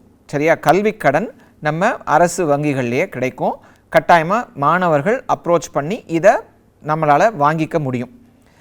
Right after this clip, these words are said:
இது இல்லாம நம்ம ஸ்காலர்ஷிப் அப்படிங்கிறதும் கொஞ்சம் யோசிக்கணும். ஸ்காலர்ஷிப்பை பொறுத்த வரைக்கும், ஆ, நம்ம எஸ் சி, எஸ் டி மாணவர்களுக்கான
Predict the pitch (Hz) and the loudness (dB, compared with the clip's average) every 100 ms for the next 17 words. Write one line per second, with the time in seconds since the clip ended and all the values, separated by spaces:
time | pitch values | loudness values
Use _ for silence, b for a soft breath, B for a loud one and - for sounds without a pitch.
0 | b b 175 202 190 196 220 254 196 175 | b b 0 2 4 2 2 -2 0 0
1 | - - 175 240 247 226 233 - - - | -2 0 2 4 4 2 -2 -2 -6 -4
2 | 180 175 170 190 190 160 139 156 156 139 | -2 0 0 0 -2 -2 -2 -2 -4 -8
3 | 143 226 _ b b b b - 170 190 | -8 -10 _ b b b b -4 2 4
4 | 240 226 214 190 170 165 170 160 156 - | 4 2 -2 -4 -4 -2 0 0 0 -2
5 | 226 269 - b b b b - 156 156 | -4 -4 -12 b b b b -4 0 2
6 | 156 160 160 156 156 - _ _ 151 160 | 0 0 -2 -2 -4 -10 _ _ -4 -2
7 | - 202 160 151 - 170 147 147 151 143 | -4 0 0 0 -4 -4 -2 -2 0 -2
8 | 143 139 143 139 160 | -2 -4 -2 -2 -2